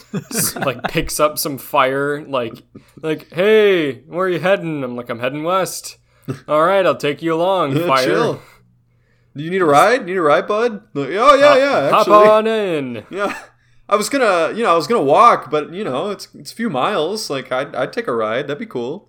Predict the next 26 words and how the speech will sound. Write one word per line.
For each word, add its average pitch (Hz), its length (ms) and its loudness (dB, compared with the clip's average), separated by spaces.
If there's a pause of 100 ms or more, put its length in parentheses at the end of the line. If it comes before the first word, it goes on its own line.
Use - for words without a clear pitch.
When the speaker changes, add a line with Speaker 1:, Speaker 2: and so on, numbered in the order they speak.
(140)
Speaker 1:
"Hop 185 240 -2
on, 185 320 2
loser. 160 360 -2
We're 156 120 -2
going 151 320 -2
to 170 80 -4
Burbank." 113 760 -8 (100)
<laughs> 139 120 -6 (800)
Speaker 2:
Wait, 254 200 -4
you 165 240 -2
know 247 260 2
Earthquake? 214 520 2
I 285 180 0
know 285 260 2
Earthquake. 185 560 -2
Man, 226 160 -6
we 233 120 -6
gotta 254 220 -2
get 220 160 -2
him 226 120 0
Speaker 3:
Yeah. 269 220 0
Speaker 2:
in 277 40 -2
on 196 220 0
this 131 160 0
sometime. 123 720 -6 (100)
Speaker 3:
Yeah, 170 80 -20